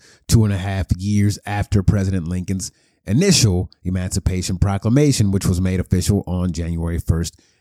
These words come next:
eighteen sixty-three. So then, can you imagine the euphoria, the surge of hope, and the profound heartbreak at realizing the delay in their freedom? This delay was not a result of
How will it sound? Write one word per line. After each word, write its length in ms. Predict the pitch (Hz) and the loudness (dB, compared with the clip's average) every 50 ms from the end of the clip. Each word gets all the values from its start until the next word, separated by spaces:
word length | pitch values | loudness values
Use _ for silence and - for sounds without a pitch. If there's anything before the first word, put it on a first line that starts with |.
| _ _ _ _ _ _ _ _ _ | _ _ _ _ _ _ _ _ _
eighteen 340 | - 80 78 - 85 80 78 | -10 -8 -6 -6 -6 -6 -6
sixty-three. 720 | - 82 80 - - 85 - 120 127 127 107 85 78 - - _ _ _ _ _ _ _ _ _ _ _ _ _ _ _ _ _ _ _ _ _ _ _ _ _ _ _ _ _ _ _ _ _ _ _ _ _ _ | -8 -10 -8 -8 -8 -2 2 4 4 4 4 2 0 -6 -12 _ _ _ _ _ _ _ _ _ _ _ _ _ _ _ _ _ _ _ _ _ _ _ _ _ _ _ _ _ _ _ _ _ _ _ _ _ _
So 280 | - - - 190 185 151 | -2 2 4 4 4 4
then, 160 | 120 127 127 | 2 2 0
can 160 | 131 - 147 | 0 0 2
you 120 | 147 143 139 | 4 6 6
imagine 420 | 131 135 147 156 160 160 139 143 | 4 4 2 2 4 6 6 6
the 60 | 139 | 6
euphoria, 800 | 135 131 131 123 - - 185 180 175 160 127 107 104 104 117 113 - _ - - | 6 4 4 4 4 2 2 4 4 4 2 2 2 0 0 -2 -4 _ -8 -4
the 60 | - 110 | -4 -2
surge 360 | - - 170 180 190 165 165 | 0 2 2 2 4 4 2
of 80 | - | 2
hope, 300 | - - 120 120 135 - - - _ - | 2 2 2 2 0 0 -4 -10 _ -4
and 80 | 117 117 | -2 -2
the 60 | 117 | 0
profound 500 | - 120 - - - 170 170 165 160 143 | 0 -2 -2 0 -2 -2 0 -2 -2 -2
heartbreak 580 | 123 139 175 180 170 135 107 147 143 151 - | -2 0 0 -2 -2 -2 -2 -2 -2 -2 -2
at 80 | 139 107 101 | -4 -6 -6
realizing 640 | 117 151 185 196 190 175 160 151 151 143 135 143 131 | -6 -4 -2 0 0 0 -2 -2 0 0 0 0 0
the 80 | 120 | -2
delay 320 | 107 117 135 156 165 175 175 | -4 -4 -4 -4 -2 -2 -2
in 220 | 143 143 147 143 | -2 0 0 2
their 120 | 135 123 | 2 0
freedom? 460 | - - - - 117 92 80 69 69 - _ _ _ _ _ _ _ _ _ _ _ _ - | 0 0 -2 -2 -2 -2 -6 -8 -10 -14 _ _ _ _ _ _ _ _ _ _ _ _ 0
This 140 | 127 135 - | 0 2 4
delay 340 | - 127 120 135 135 139 | 4 4 4 4 6 6
was 220 | 139 123 123 117 110 | 6 6 4 4 4
not 200 | 127 127 120 107 | 2 2 2 2
a 100 | 123 120 | 2 2
result 460 | 113 113 104 107 123 120 123 - - | 4 4 4 4 4 4 4 4 2
of 200 | 120 107 - - | 0 0 -2 -6